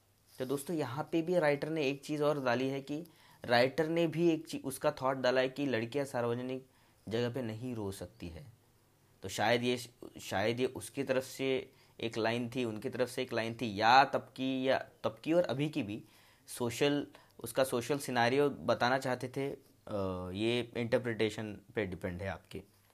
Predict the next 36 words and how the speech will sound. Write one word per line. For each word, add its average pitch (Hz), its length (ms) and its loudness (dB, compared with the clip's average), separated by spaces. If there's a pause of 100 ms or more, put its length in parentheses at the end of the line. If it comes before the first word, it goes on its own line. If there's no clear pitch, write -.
(1600)
"अब 165 120 6
मेरा 165 220 4
क्या 151 220 4
होगा?" 95 420 -4 (360)
ये 117 140 0
जीन 117 300 -6
बोली। 90 260 -10 (580)
एक 160 140 -2
इंस्पेक्टर 175 400 0
उसके 180 180 -2
पास 147 360 6
आया। 123 260 -4 (120)
"क्या 131 120 6
हुआ 143 180 6
मैडम?" 113 280 0 (540)
कंडक्ट-, 131 460 0
कंडक्टर 123 420 0
ने 143 120 0
मजाकिया 120 500 2
लहजे 113 300 0
में 127 80 -4
उत्तर 120 300 -4
दिया, 113 240 0
"सिर्फ 135 420 -4
एक 139 380 2
ऐसी 117 320 -2
औरत 120 300 2
जिसको 117 560 -4 (240)
उसके 120 200 -6
पति 117 320 -2
ने 123 200 -4
यात्रा 101 360 -4
के 120 120 -6
दौरान 113 320 -2
छोड़ 117 380 -4
दिया।" 95 320 -8